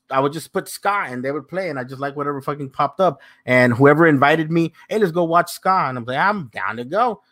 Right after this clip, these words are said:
Like, that's it. I would just go, and you kinda miss that, that, that sound.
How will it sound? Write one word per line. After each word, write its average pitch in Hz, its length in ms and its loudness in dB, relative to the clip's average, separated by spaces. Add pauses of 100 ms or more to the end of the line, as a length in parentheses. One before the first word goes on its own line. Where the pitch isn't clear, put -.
(220)
Like, 113 360 -2 (720)
that's 110 180 -6
it. 202 220 4
I 127 60 -2
would 135 140 0
just 131 160 -8
go, 156 140 4
and 143 180 2
you 127 60 -8
kinda 143 240 0
miss 139 380 0
that, 123 320 -4
that, 117 300 -8
that 110 220 -10
sound. 120 560 -8